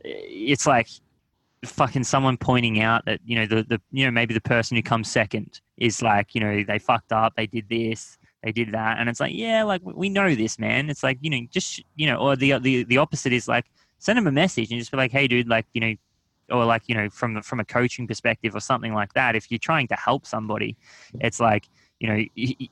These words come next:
there's a certain way you go about it. And I think, like, you know, the, the man in the arena is a quote. I mean, it's, it's an awesome quote by Theodore Roosevelt, but it's like, it, it literally encapsulates everything we're talking about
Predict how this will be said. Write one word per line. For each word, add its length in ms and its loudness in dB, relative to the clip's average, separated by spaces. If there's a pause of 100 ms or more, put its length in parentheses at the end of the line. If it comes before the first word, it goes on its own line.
(120)
there's 180 2
a 80 4
certain 400 2
way 180 4
you 140 4
go 240 4
about 380 0
it. 120 -4
And 120 0
I 80 2
think, 280 0
like, 300 2 (460)
you 80 -4
know, 180 -4
the, 140 -2
the 100 2
man 240 4
in 100 2
the 120 4
arena 380 4
is 120 0
a 40 -2
quote. 480 0
I 100 -6
mean, 160 -4
it's, 180 -8
it's 160 -8
an 80 -4
awesome 280 -4
quote 220 0
by 120 0
Theodore 360 0
Roosevelt, 420 -2
but 100 -2
it's 160 -4
like, 140 2
it, 120 0
it 120 -2
literally 440 2
encapsulates 600 -4
everything 320 -6
we're 100 -8
talking 380 -8
about 200 -8